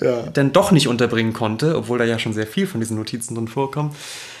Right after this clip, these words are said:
Speaker 2: die er dann nochmal zu einem Buch gemacht hat, wo er, äh, einfach über die Weltmeere irgendwie schreibt,
Speaker 1: Mhm.
Speaker 2: über dieses Ökosystem Meer. Ich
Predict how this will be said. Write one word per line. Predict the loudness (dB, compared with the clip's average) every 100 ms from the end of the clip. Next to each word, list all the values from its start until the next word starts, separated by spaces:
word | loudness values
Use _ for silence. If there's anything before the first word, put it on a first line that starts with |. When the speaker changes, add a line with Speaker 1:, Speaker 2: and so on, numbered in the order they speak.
| -20 _ -2
Speaker 2:
die | 0
er |
dann | 2 2
nochmal | 2 2
zu | 0
einem | -2 -2
Buch | -4 -2
gemacht | 0 0 -2
hat, | -6 -2
wo | -2
er, | 0 -2 -4 -8
äh, | -12 -14 -16 -16 -16 -10
einfach | -8 -6 -4
über | -2 0
die | 2
Weltmeere | 0 0 -2 -2
irgendwie | -4 -4 -6
schreibt, | -4 -4 -4 -2
Speaker 1:
Mhm. |
Speaker 2:
über | -2 -2
dieses | -2 -4
Ökosystem | -6 -6 -6 -8 -8 -6 -4
Meer. | -4 -6 -10
Ich | -10 -10